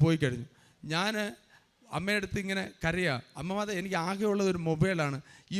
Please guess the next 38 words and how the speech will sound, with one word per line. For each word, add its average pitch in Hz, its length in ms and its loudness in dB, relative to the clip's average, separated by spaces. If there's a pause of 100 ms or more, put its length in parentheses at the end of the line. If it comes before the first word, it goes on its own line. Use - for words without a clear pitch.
(100)
മൊബൈൽ 175 320 2
എനിക്ക് 185 280 -8
കിട്ടണം, 160 380 -2 (320)
ഉറപ്പായിട്ട് 202 440 -2
കിട്ടണം" 180 180 -6
എന്ന് 180 120 -2
പറഞ്ഞിട്ട് 175 240 -6
ഞാൻ 180 80 -2 (120)
പ്രാർത്ഥിക്കുകയാണ്, 156 520 -4 (260)
സ്വപ്നത്തിൽ 156 400 -2
കരഞ്ഞ് 175 340 -2
നിലവിളിക്കുകയാണ്. 165 500 -2 (300)
അപ്പോൾ 214 220 6
കാതിൽ 196 300 -2 (520)
എനിക്ക് 185 240 2
മെസ്സേജ് 190 340 0
കിട്ടിയാണ്, 160 340 0 (400)
"നീ, 208 100 2 (480)
ഏ, 165 200 -6
ലെഫ്റ്റ് 185 320 2
തിരിഞ്ഞിട്ട് 185 420 2
നോക്ക്" 165 280 6 (160)
എന്നുണ്ട്. 131 240 0 (100)
ലെഫ്റ്റ് 175 260 0
തിരിഞ്ഞുമ്പോൾ 214 400 0
അടുത്ത 185 180 -2 (180)
തിരമാല 196 440 6
ഇങ്ങോട്ട് 180 240 2 (100)
കയറി 180 320 2
വരികയാണ്. 156 300 0 (380)
അപ്പോൾ 180 140 -2
അവിടെ 214 180 6
എന്തെങ്കിലും 220 320 2
കിടന്നാൽ 202 280 2 (140)
കടൽ 185 260 2
ഇതിനെ 190 200 4
കൊണ്ടുപോകും. 151 300 6 (420)
അപ്പോൾ 190 200 8